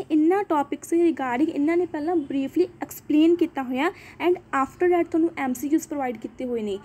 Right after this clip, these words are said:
ਗਾਇਜ਼, ਮੀਨਿੰਗ ਇਹ ਚੀਜ਼ ਆ, ਲਾਈਕ ਜਿਵੇਂ ਆਪਾਂ ਹੁਣ, ਅ, ਦੂਸਰੀ ਬੁੱਕਸ 'ਚੋਂ, ਠੀਕ ਹੈ ਜੀ, ਐਮ ਸੀ ਕਿਊਜ਼ ਦੇਖਦੇ ਹਾਂ, ਲਾਈਕ ਆਪਣੇ ਕੋਲ ਚਾਈਲਡ ਡਿਵੈਲਪਮੈਂਟ ਦੇ ਐਮ ਸੀ ਕਿਊਜ਼ ਆਉਂਦੇ ਆ, ਫਸਟ ਚੈਪਟਰ ਐਮ ਸੀ ਕਿਊਜ਼ ਆਉਂਦੇ ਨੇ,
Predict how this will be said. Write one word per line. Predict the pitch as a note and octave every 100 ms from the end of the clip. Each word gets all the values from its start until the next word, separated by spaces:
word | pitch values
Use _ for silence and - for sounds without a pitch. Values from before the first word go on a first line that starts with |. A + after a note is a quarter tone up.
| - -
ਗਾਇਜ਼, | C4+ E4+
ਮੀਨਿੰਗ | F4 E4+ E4+ -
ਇਹ | D#4+
ਚੀਜ਼ | E4 E4 D4
ਆ, |
ਲਾਈਕ | C#4 C#4+ C#4
ਜਿਵੇਂ | C#4 D#4
ਆਪਾਂ | D4+ D4+
ਹੁਣ, | D4+ D4+
ਅ, | D#4 D4 - C4
ਦੂਸਰੀ | B3 C#4+ -
ਬੁੱਕਸ | D#4+ C#4+ -
'ਚੋਂ, | - C4+ - - -
ਠੀਕ | C#4+
ਹੈ | D#4
ਜੀ, | F4
ਐਮ | D4 C#4
ਸੀ | C4 C#4+
ਕਿਊਜ਼ | E4 C4+
ਦੇਖਦੇ | B3+ C4 A#3
ਹਾਂ, | A#3+
ਲਾਈਕ | C4 C#4
ਆਪਣੇ | D4
ਕੋਲ | D4
ਚਾਈਲਡ | D#4 D4 C4+
ਡਿਵੈਲਪਮੈਂਟ | C4 C#4 C#4 D4
ਦੇ | D#4
ਐਮ | C#4+
ਸੀ | A#3+ C4
ਕਿਊਜ਼ | C#4+ C4+
ਆਉਂਦੇ | A3+
ਆ, | A3+
ਫਸਟ | C#4+ C#4+
ਚੈਪਟਰ | D4 D4
ਐਮ | C#4+ A#3+
ਸੀ | C4+
ਕਿਊਜ਼ | B3+ C4
ਆਉਂਦੇ | A3+
ਨੇ, | G#3